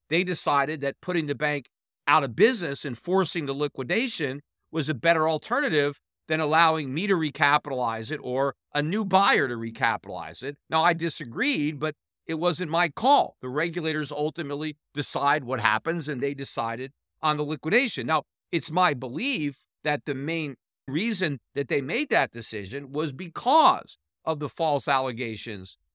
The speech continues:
of money laundering and tax evasion. Because if you look at the press conference that they held when they announced that they were putting my bank into receivership, which, by the way, I put that press conference up on my YouTube channel to prove that I didn't do anything wrong.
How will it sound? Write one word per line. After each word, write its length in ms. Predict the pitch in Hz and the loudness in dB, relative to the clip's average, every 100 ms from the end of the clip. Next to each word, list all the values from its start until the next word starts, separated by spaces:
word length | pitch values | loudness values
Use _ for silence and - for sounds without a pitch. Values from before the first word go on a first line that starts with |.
| _ | _
of 180 | - 139 | -4 -2
money 220 | 139 135 | -2 -4
laundering 380 | 127 127 123 117 | -2 -4 -4 -8
and 80 | 110 | -4
tax 300 | 143 120 117 | 0 0 0
evasion. 320 | 104 101 135 | -6 -8 -6
Because 260 | 160 160 170 | -4 -4 -4
if 140 | 156 | -6
you 100 | 156 | -4
look 200 | 156 214 | -2 -2
at 120 | 180 | -4
the 80 | - | -10
press 300 | 117 220 254 | -2 0 0
conference 480 | - 175 131 120 113 | -2 -4 -2 -4 -6
that 160 | 131 117 | -8 -6
they 140 | 123 | -6
held 420 | 113 220 165 123 - _ _ | -2 -2 -2 -4 -10 _ _
when 160 | 143 | -6
they 120 | 143 135 | -4 -4
announced 460 | 131 208 247 - | 2 4 4 0
that 100 | 139 | -6
they 100 | 135 | -6
were 120 | 123 | -6
putting 280 | 113 160 135 | -6 -6 -4
my 120 | 123 | -4
bank 320 | 113 120 117 120 | -6 -6 -8 -10
into 160 | 120 | -10
receivership, 600 | 117 - 220 214 - 120 113 | -8 -6 -4 -4 -4 -8 -8
which, 200 | 123 - | -12 -2
by 180 | 143 | -2
the 100 | 131 | -2
way, 380 | 139 240 165 143 - _ _ | -2 0 2 0 -4 _ _
I 160 | 135 127 | -6 -6
put 300 | - 247 - | 0 0 2
that 220 | 147 - | -2 -2
press 240 | 156 147 | -4 -6
conference 580 | - 147 131 139 127 - - - | -4 -4 -4 -6 -10 -10 -14 4
up 240 | 214 156 - - | 6 6 2 -6
on 160 | 143 | -4
my 140 | 139 135 | -2 -4
YouTube 440 | 175 247 - 143 | -6 -10 -10 -10
channel 420 | - 135 104 139 - _ _ - | -4 -4 -4 -8 -12 _ _ -8
to 100 | 160 | -8
prove 600 | - 262 302 175 151 147 _ - | -2 0 4 4 4 -2 _ 0
that 100 | 175 | 2
I 60 | |
didn't 160 | 185 185 | 4 4
do 120 | 180 | 2
anything 220 | 165 139 | 2 -2
wrong. 360 | 135 226 185 90 | 2 4 4 2